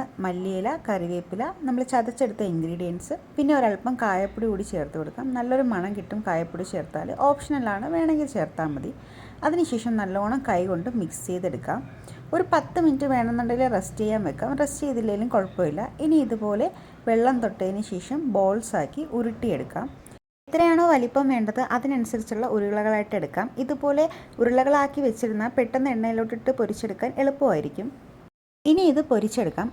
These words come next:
അതിനായിട്ട് പാം ഓയിലാണ് യൂസ് ചെയ്യുന്നത്. എണ്ണ നന്നായിട്ട് ചൂടായതിന് ശേഷം എണ്ണയിലോട്ട് പരിപ്പ് വടകൾ ഓരോന്നായിട്ട് ഇട്ട് കൊടുക്കാം. നമ്മൾ ബോൾസാക്കി വെച്ചത് ഇതുപോലെ കൈവെള്ളയിൽ വെച്ച് ഒന്ന് പ്രസ് ചെയ്ത് കൊടുത്താൽ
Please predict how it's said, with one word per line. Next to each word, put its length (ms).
അതിനായിട്ട് 420
പാം 280
ഓയിലാണ് 420
യൂസ് 240
ചെയ്യുന്നത്. 320
എണ്ണ 120
നന്നായിട്ട് 460
ചൂടായതിന് 600
ശേഷം 320
എണ്ണയിലോട്ട് 520
പരിപ്പ് 280
വടകൾ 280
ഓരോന്നായിട്ട് 540
ഇട്ട് 180
കൊടുക്കാം. 320
നമ്മൾ 180
ബോൾസാക്കി 640
വെച്ചത് 380
ഇതുപോലെ 360
കൈവെള്ളയിൽ 580
വെച്ച് 200
ഒന്ന് 200
പ്രസ് 280
ചെയ്ത് 220
കൊടുത്താൽ 320